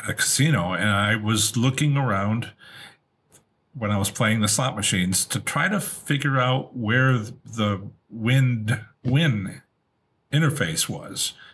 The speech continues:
If you were to have a win, where would it show up? Oh, there it is.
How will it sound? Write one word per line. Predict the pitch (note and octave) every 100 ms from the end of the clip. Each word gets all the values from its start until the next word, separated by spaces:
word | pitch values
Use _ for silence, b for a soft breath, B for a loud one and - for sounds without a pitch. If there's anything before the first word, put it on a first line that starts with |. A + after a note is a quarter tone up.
| B -
If | A2 G#2
you | A#2+ C3
were | D3 D3
to |
have | D3 C#3+ D3+
a |
win, | F3 - G#2 A#2 C3 B B
where | A2 G#2+ A2+
would | A#2 G#2+
it | C3+
show | - A2 G#2
up? | - - - _ _ _ _ _
Oh, | C3 B2 - - _ _ _ _ _ _ _ _ _
there | A2 D#3 F3 G#2
it | D2+ -
is. | - -